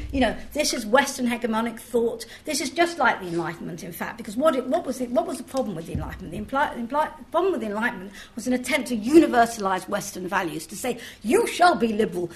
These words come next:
you shall be tolerant." You know, as, as Sailor Ben Habib says, the, the, the brilliant, if you don't know her, because I do tend to find that men get quoted a lot more than women in the academic literature on human rights. Can't think why. But s-, I really recommend Sailor Ha-, uh,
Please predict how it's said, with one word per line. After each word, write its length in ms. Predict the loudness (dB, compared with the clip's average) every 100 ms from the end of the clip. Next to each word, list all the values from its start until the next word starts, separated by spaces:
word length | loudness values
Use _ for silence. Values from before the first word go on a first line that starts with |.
| -2
you 200 | 4 4
shall 240 | 4 2 2
be 160 | -2
tolerant." 560 | -2 -4 -4 -8 -10 -6
You 60 |
know, 140 | -4 -4
as, 400 | -6 -10 -12 -8
as 180 | -6 -4
Sailor 280 | 0 2 2
Ben 160 | 0 -2
Habib 400 | -2 -2 -4 -8 -16 -20 -14
says, 560 | 2 4 4 0 -10 -14 -14 -14 -12
the, 140 | -10
the, 140 | -10 -12 -14 -14
the 80 |
brilliant, 380 | -2 0 0 -4
if 120 | -8
you 80 | -6
don't 220 | -4 -2
know 160 | 0 -2
her, 120 | -4
because 220 | -10 -8
I 60 | -8
do 160 | -6 -2
tend 220 | -2 -4
to 40 |
find 240 | -2 -2 -2
that 120 | -2
men 320 | 0 0 -2
get 240 | -4 -6
quoted 320 | -6 -6 -6 -6
a 20 |
lot 220 | -6 -4
more 140 | -6 -8
than 160 | -4
women 320 | -2 -2 -6
in 80 | -10
the 100 | -10
academic 460 | -10 -8 -8 -6 -8 -8 -2
literature 360 | -2 -2 -2
on 140 | -2 -2
human 260 | -4 -4
rights. 340 | -2 -2 -4 -14 -18 -8
Can't 260 | -2 -2 0
think 180 | 0
why. 280 | 4 4 2 -2 -14 -8
But 100 | -6
s-, 140 | -2 4
I 120 | 4
really 320 | 6 6 6
recommend 440 | 6 2 0 0 0
Sailor 300 | 0 0 0
Ha-, 220 | -4 -6 -10 -20 -12
uh, 80 | -10